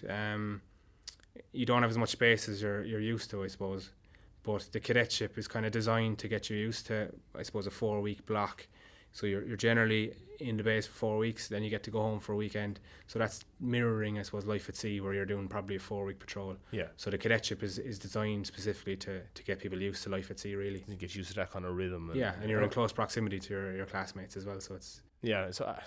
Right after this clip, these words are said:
Speaker 2: I'm sure you'll get, knock a bit of crack out of it as well.
Speaker 1: Oh, yeah, it's very good.
Speaker 2: Yeah,
Speaker 1: Very good
Speaker 2: and
Speaker 1: fun, yeah.
Speaker 2: like, as regards, like, what, what, so what ship, what ship did you actually serve your, your time on, or, or do you serve on different ships for the period?
Speaker 1: I went to Ellie Neave, Ellie Neave, yeah. So she'd be a, a, quite a bit larger than the Kira we were on this morning.
Speaker 2: Yeah.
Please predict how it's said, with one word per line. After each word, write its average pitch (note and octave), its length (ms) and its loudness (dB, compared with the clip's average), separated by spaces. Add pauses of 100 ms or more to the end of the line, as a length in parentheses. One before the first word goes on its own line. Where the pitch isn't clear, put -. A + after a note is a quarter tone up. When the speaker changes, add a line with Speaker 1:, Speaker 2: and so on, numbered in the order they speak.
Speaker 2:
I'm G#2 120 -8
sure G#2+ 200 -2
you'll G2+ 100 0
get, A2+ 180 -8
knock A2+ 160 -4
a - 20 -8
bit G2+ 100 -4
of G2 60 -6
crack G#2 180 0
out G2+ 80 -2
of F#2+ 80 -6
it - 20 -2
as F#2 80 -4
well. F#2+ 220 -2
Speaker 1:
Oh, C#3+ 160 6
yeah, F2 140 6
it's - 100 -4
very F2+ 160 -6
good. F2+ 160 -10
Speaker 2:
Yeah, G2+ 100 -4
Speaker 1:
Very F#2+ 140 0
good F#2 80 0
Speaker 2:
and A2+ 100 0
Speaker 1:
fun, F#2+ 120 -4
yeah. F#2 40 -8 (300)
Speaker 2:
like, B2+ 140 2
as C#3 120 8
regards, D3+ 240 10
like, C3 160 4
what, B2 160 0
what, D3 120 6
so C#3 120 2
what C#3+ 140 6
ship, - 280 -2
what D3 140 2
ship D3 100 0
did B2+ 120 -2
you C3+ 40 6
actually A#2 200 2
serve A#2 200 0
your, G#2 500 2 (260)
your F#2 160 -6
time G#2+ 220 0
on, F#2 120 0
or, G2+ 220 0 (140)
or A2 120 -2
do G#2 60 -2
you G2 40 -2
serve G#2+ 180 2
on G2+ 100 2
different G2+ 220 -6
ships - 160 -6
for G2+ 120 -6
the F2 60 -6
period? F2 360 -6
Speaker 1:
I B2+ 360 6
went A#2+ 220 4
to - 120 2
Ellie A#2 160 4
Neave, A2 320 2 (280)
Ellie G2+ 180 -2
Neave, G2 260 -2
yeah. F#2 140 -2 (240)
So - 200 -6
she'd G#2 220 -2
be G#2 200 4
a, G2 40 0 (240)
a, F2+ 120 -4
quite G#2+ 200 0
a G2 40 -2
bit G2+ 120 0
larger G#2+ 360 2
than G#2 180 0
the G2+ 80 -4
Kira G#2+ 300 2
we G#2 80 0
were G#2 60 0
on G#2+ 120 0
this - 120 -6
morning. G#2+ 300 0
Speaker 2:
Yeah. F2 100 -2